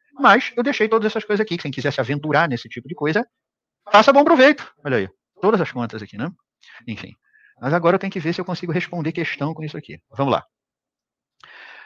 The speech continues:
Como eu disse pra vocês, a única questão que já apareceu na prova da ampec sobre o modelo de Homer, em que você precisa conhecer a estrutura do modelo de Homer, é a questão que eu coloquei aqui, peraí, ah, tá aqui, tá aqui, tá aqui, tá aqui, tá aqui, ó, né?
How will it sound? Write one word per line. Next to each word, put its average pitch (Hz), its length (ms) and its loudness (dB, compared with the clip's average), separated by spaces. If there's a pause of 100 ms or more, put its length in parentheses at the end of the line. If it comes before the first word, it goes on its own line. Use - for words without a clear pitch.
(420)
Como 277 220 2
eu 349 80 6
disse 247 160 2
pra 220 120 4
vocês, 208 340 6
a 220 40 6
única 302 180 2
questão 196 340 -2
que 160 100 -6
já 180 100 6
apareceu 214 540 4
na 190 120 6
prova 196 380 4
da 170 100 2
ampec 131 420 2
sobre 214 360 2
o 196 40 2
modelo 131 320 0
de 110 80 -10
Homer, 120 400 -4 (540)
em 147 80 -4
que 147 60 -6
você 156 200 -2
precisa 156 260 -2
conhecer 147 300 -2
a - 20 0
estrutura 196 720 0
do 147 120 -4
modelo 113 260 -4
de 98 80 -14
Homer, 113 340 -2 (480)
é 131 140 2
a 151 60 6
questão 156 420 -6
que 151 60 -8
eu 143 40 -6
coloquei 127 420 -4
aqui, 147 280 -6
peraí, 107 320 -4
ah, 135 80 2
tá 135 80 -2
aqui, 98 160 -10
tá 95 80 -16
aqui, - 140 -20
tá - 60 -20
aqui, - 160 -12
tá - 80 -16
aqui, 175 180 -12
tá 214 80 -10
aqui, 196 160 -16
ó, - 240 -20
né? 156 120 -4